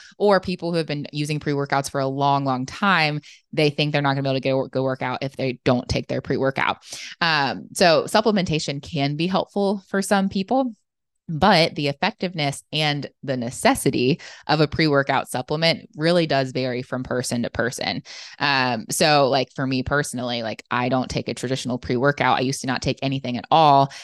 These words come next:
And now I kinda make my own with ingredients that I know, um, I know why I'm taking them and how they can benefit me. But for the longest time, I did, I take, took zero pre-workout, and I might have just had some caffeine or something for a boost, but did just fine.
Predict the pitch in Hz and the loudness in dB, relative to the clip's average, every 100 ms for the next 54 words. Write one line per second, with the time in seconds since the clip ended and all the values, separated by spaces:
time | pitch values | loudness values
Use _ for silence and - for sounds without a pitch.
0 | - 147 143 143 147 143 139 131 127 135 | -6 -2 0 0 0 -2 -2 -2 -4 -6
1 | 98 - 139 131 131 131 139 135 131 135 | -6 0 2 2 0 -4 -4 -4 -4 -4
2 | 139 131 127 127 - 123 120 127 127 123 | -4 -2 -2 -4 -6 -4 -2 0 2 2
3 | 120 127 - - 135 120 110 - 131 123 | 2 0 -4 -8 -4 -4 -6 -8 -10 -2
4 | 135 131 127 127 123 135 135 123 135 147 | 0 4 4 4 2 2 0 -4 -4 -2
5 | 165 135 139 120 117 - 120 120 113 - | -2 -2 -4 -4 -4 -4 -4 -2 -4 -6
6 | - 110 104 - - - 147 156 131 127 | -6 -4 -4 -6 -18 -8 0 2 2 0
7 | - - - 139 131 151 139 120 - 127 | -6 -10 -2 2 4 4 4 0 -2 -2
8 | 127 127 127 120 139 - 120 _ - 123 | -2 -2 -2 -4 -6 -6 -10 _ -4 -4
9 | 127 135 127 120 - 123 117 113 135 147 | 0 2 4 4 2 0 0 -2 2 2
10 | 143 - 127 120 117 135 123 123 123 131 | 2 -2 -4 -4 -6 -4 -2 -4 -6 -8
11 | 127 - 135 - 131 127 131 143 - 160 | -8 -6 -6 -6 -6 0 0 0 -2 -2
12 | 160 160 170 165 180 247 - - 131 120 | -2 0 2 4 6 4 2 -4 -4 -4
13 | - 127 127 123 - - - | -4 -6 -2 -4 -2 -2 -2